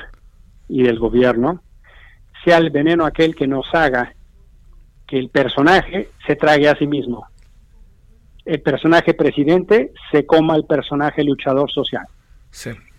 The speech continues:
Speaker 1: Estamos en año y medio de gobierno y ya estamos en estas discusiones. Si no se pone buena nota, al año cuatro no te quiero platicar cómo va a estar la discusión.
Speaker 2: Sí. Bueno,
Speaker 1: Pero
Speaker 2: eh,
Speaker 1: no es, no, lo, lo, nada más termino. López
Speaker 2: Sí.
Speaker 1: Obrador no es el centro de la historia, ¿eh?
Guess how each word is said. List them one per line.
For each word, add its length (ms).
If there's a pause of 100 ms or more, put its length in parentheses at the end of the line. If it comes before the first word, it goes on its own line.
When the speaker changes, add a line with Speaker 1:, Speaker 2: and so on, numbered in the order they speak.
(180)
Speaker 1:
Estamos 480
en 100
año 180
y 60
medio 340
de 100
gobierno 580 (680)
y 120
ya 100
estamos 380
en 120
estas 240
discusiones. 560 (760)
Si 280 (340)
no 280
se 160
pone 260
buena 300
nota, 440 (500)
al 140
año 240
cuatro 340
no 100
te 80
quiero 200
platicar 380
cómo 220
va 100
a 20
estar 160
la 80
discusión. 420 (480)
Speaker 2:
Sí. 160 (960)
Bueno, 340
Speaker 1:
Pero 160
Speaker 2:
eh, 40
Speaker 1:
no 100
es, 220
no, 260
lo, 160
lo, 180
nada 200
más 80
termino. 260
López 220
Speaker 2:
Sí. 100
Speaker 1:
Obrador 320
no 140
es 120
el 120
centro 240
de 40
la 60
historia, 340
¿eh? 60